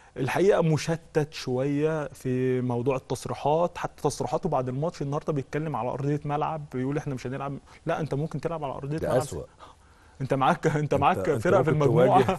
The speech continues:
Speaker 2: آه،
Speaker 1: آه،
Speaker 2: أنت
Speaker 1: ف-،
Speaker 2: ممكن
Speaker 1: ف-،
Speaker 2: تواجه م-، مجهول.
Speaker 1: آه، فأنت ب-،
Speaker 2: وارد.
Speaker 1: فأنت، فأنت بالنسبة لك هي دي ملاعب أفريقيا اللي هتلعب عليها، وهي دي الأجواء اللي هتلعب عليها، و-،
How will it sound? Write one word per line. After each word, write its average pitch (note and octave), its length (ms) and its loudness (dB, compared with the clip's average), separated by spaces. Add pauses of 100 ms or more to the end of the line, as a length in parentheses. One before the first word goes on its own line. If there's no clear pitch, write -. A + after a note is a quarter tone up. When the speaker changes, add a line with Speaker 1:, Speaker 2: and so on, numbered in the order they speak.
(120)
Speaker 2:
آه، D3+ 520 8
Speaker 1:
آه، - 20 -2
Speaker 2:
أنت A2+ 80 -8
Speaker 1:
ف-، - 60 -2
Speaker 2:
ممكن C3+ 180 2
Speaker 1:
ف-، - 80 -2
Speaker 2:
تواجه C3+ 380 4
م-، A2 180 -4
مجهول. A2 480 2 (300)
Speaker 1:
آه، F#3 200 6
فأنت D#3 260 2
ب-، C3 120 0
Speaker 2:
وارد. C#3 380 6
Speaker 1:
فأنت، - 140 -14 (220)
فأنت E3 220 0
بالنسبة D3+ 460 2
لك F#3+ 140 2 (300)
هي F3 260 8
دي F3 100 4
ملاعب F3+ 260 4
أفريقيا E3+ 320 -2
اللي D#3 120 0
هتلعب D#3+ 300 0
عليها، D#3+ 280 0
وهي E3 200 4
دي F3 80 2
الأجواء D#3+ 400 4
اللي D#3+ 160 2
هتلعب D3 320 0
عليها، D#3 340 0
و-، D3+ 280 2